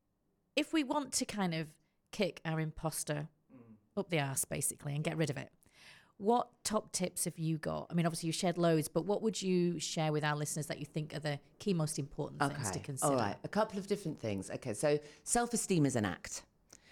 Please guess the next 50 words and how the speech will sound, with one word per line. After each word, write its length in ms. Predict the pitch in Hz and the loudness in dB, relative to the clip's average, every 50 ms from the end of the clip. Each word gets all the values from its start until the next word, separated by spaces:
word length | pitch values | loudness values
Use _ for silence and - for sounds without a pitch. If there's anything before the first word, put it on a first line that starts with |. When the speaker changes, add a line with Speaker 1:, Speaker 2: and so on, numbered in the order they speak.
| - - _ | -20 -4 _
Speaker 2:
Nobody 500 | - 139 156 175 190 202 196 196 170 180 | 4 4 6 6 4 2 2 2 0 0
can 140 | 165 147 139 | 2 0 0
tell 220 | - - 131 120 120 | 0 2 2 2 2
you 60 | 117 | 2
to 100 | - - | 2 2
be 80 | 127 | 2
more 140 | 123 127 123 | 4 4 4
confident 500 | 123 - - 117 113 - 120 123 117 - | 2 0 0 -2 0 0 -2 -2 -2 -2
or 20 | - | 0
be 120 | - 123 | 0 2
Speaker 1:
Yep. 80 | 123 123 | 2 2
Speaker 2:
kinder 320 | - - 120 117 117 117 | 2 2 4 4 4 2
to 160 | 113 - - 123 | 0 0 -2 -2
yourself 360 | 120 - 127 120 117 - - | -2 0 0 0 0 0 0
or 40 | 127 | 2
all 80 | 131 | 2
that 160 | 135 127 - | 2 2 0
stuff 220 | - - 131 120 - | 0 -2 -2 -2 -2
that 80 | - - | -4 -4
we 60 | 123 | -4
see 200 | 120 - - 120 | -2 0 2 2
on 80 | 123 123 | 4 4
Instagram 480 | 120 117 - - - 120 120 117 117 | 2 2 0 -2 0 0 2 4 4
all 60 | 117 | 4
the 100 | 117 117 | 4 2
Speaker 1:
Mm. 80 | - - | 2 2
Speaker 2:
time. 280 | - 117 117 117 120 117 - - - - - - - - | 2 2 2 2 0 -2 -4 -10 -16 -16 -18 -18 -14 -4
So 180 | - - 160 151 | 0 2 2 2
self-esteem 520 | 151 - 190 190 202 202 196 - 185 175 | 2 2 2 0 0 -2 -4 -2 0 0
is 120 | 165 147 147 | 2 2 2
an 80 | 139 123 | 2 2
act. 180 | 113 107 - | 0 -2 -4
So 140 | - - 147 | -2 0 2
I 80 | 139 143 | 2 2
try 800 | 139 - - - 214 220 196 127 104 104 101 101 110 131 143 - | 0 -2 -2 0 2 2 2 2 2 0 0 0 0 0 -2 -2
and 420 | - 131 127 127 127 127 127 131 - | -2 -2 0 2 2 2 2 0 -2
think 400 | - - 147 127 120 120 - - | -2 0 0 2 2 0 -4 -8
of 80 | 120 | -10
three 640 | - - - - 156 160 165 170 170 170 170 170 - - | -10 -12 -10 -4 0 2 2 4 4 2 2 0 -2 -2
ways 760 | 139 135 123 113 107 104 98 95 92 95 98 - - - - - - _ _ - | 0 0 2 2 2 2 2 2 0 0 -2 -4 -6 -8 -10 -14 -20 _ _ -4
that 120 | 143 - - | -2 0 2
I 140 | 135 135 135 | 2 2 2
can 160 | 135 143 135 | 0 0 0
show 220 | 131 - - 123 120 | 0 2 2 2 2
up 100 | - - | 0 -2
for 100 | - 127 | -2 -2
myself 420 | 120 117 117 - 117 117 117 - - | -2 -2 -2 -2 -2 -2 -2 -2 -2
in 80 | 113 | -2
a 60 | 113 | -2
day 480 | - 113 113 110 113 123 151 190 190 | 0 0 0 2 2 2 2 0 -2